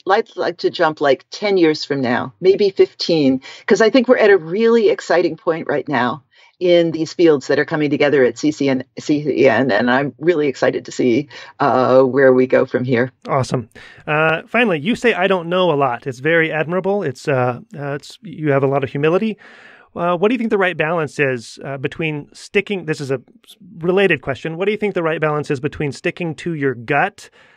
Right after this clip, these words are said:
Speaker 2: um, versus adjusting your beliefs about how to proceed just in science, in moving forward in your own career in science?
Speaker 1: Mm-hmm.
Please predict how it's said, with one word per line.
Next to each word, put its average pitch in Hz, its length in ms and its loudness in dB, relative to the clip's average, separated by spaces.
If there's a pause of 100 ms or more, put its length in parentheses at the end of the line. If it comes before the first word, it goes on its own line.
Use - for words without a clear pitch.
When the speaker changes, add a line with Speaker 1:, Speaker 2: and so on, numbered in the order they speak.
(140)
Speaker 2:
um, 139 480 -4 (340)
versus 156 540 -2
adjusting 165 540 -2
your 151 120 0
beliefs 135 460 -2
about 143 300 -4
how 156 140 -4
to 156 120 -2
proceed 143 520 -4 (300)
just 233 220 -6
in 226 100 0
science, 156 540 -2
in 156 160 -4
moving 170 240 2
forward 165 260 0
in 151 80 -2
your 143 160 0
own 135 140 -2
career 135 320 2
in 117 100 -4
science? 196 460 -6
Speaker 1:
Mm-hmm. - 80 -20